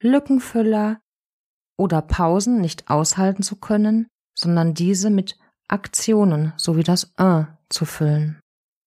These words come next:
Die Linguistik beschäftigt sich meistens ausschließlich mit der Funktion der Äs. Füllwörter verschaffen laut dem Linguisten Josef Frühwald von der Universität Edinburgh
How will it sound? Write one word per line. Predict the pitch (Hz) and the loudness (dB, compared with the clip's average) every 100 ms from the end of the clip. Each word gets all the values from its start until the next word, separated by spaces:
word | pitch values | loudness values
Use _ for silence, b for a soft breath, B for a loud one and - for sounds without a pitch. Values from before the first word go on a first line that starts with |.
| _ _ _ _ _ _ _ _ _ - | _ _ _ _ _ _ _ _ _ -4
Die | 202 | 0
Linguistik | 226 233 240 277 - 285 | 2 2 2 0 -2 -2
beschäftigt | - - 202 - 185 - | -2 0 0 -2 -6 -6
sich | 165 | -2
meistens | 170 170 185 208 - - | 0 2 2 0 -4 -2
ausschließlich | 180 220 - 220 202 202 - | 0 0 -2 -2 -2 -4 -2
mit | 190 190 | -2 0
der | 180 180 - | 0 0 -4
Funktion | - - 190 196 - 240 233 160 147 | -8 -2 -2 -2 -2 0 2 0 -2
der | 147 | -2
Äs. | 147 151 - - _ _ _ _ _ _ _ _ _ _ _ _ _ | -2 -4 -6 -10 _ _ _ _ _ _ _ _ _ _ _ _ _
Füllwörter | 294 302 214 202 202 190 | 0 0 2 0 0 -2
verschaffen | 190 - 214 214 | -2 0 0 2
laut | 190 175 214 - 196 | 2 2 0 -2 0
dem | 185 | 2
Linguisten | 180 175 - 220 - 208 | 2 2 2 -2 0 0
Josef | 180 160 147 | 2 0 -4
Frühwald | - - 175 180 220 269 | -6 -4 -2 0 0 0
von | - 185 170 | -2 0 2
der | 165 | 0
Universität | 170 202 190 190 185 - 196 - | 0 0 0 0 -2 -2 -4 -2
Edinburgh | 165 165 196 196 208 240 294 | -2 0 0 2 0 0 -4